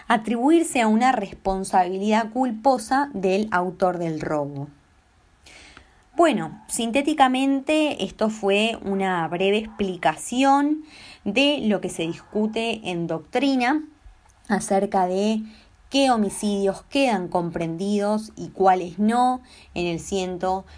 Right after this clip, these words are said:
sesenta y cinco. Es muy importante que tengamos presente a la hora de fundamentar o a la hora de adoptar alguna de estas posiciones, tengamos en claro qué es lo que menciona cada autor y cuál es el autor que lo menciona.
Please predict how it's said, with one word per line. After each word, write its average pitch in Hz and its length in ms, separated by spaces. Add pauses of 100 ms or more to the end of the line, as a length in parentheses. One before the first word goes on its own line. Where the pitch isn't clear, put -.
sesenta 165 460
y - 20
cinco. 233 560
Es 185 100
muy 202 160
importante 214 640
que 196 100
tengamos 165 380
presente 214 520
a 175 60
la 156 140
hora 170 180
de 170 120
fundamentar 165 800 (100)
o 180 100
a 165 40
la 156 120
hora 185 180
de 180 100
adoptar 156 420
alguna 180 260
de 165 60
estas - 200
posiciones, 214 640
tengamos 196 440 (380)
en 190 240
claro 254 380
qué - 100
es 180 80
lo 196 140
que 190 100
menciona 170 540
cada 185 200
autor 233 420
y 233 140
cuál 254 300
es 233 140
el 202 100
autor 175 360
que 185 120
lo 175 80
menciona. 151 720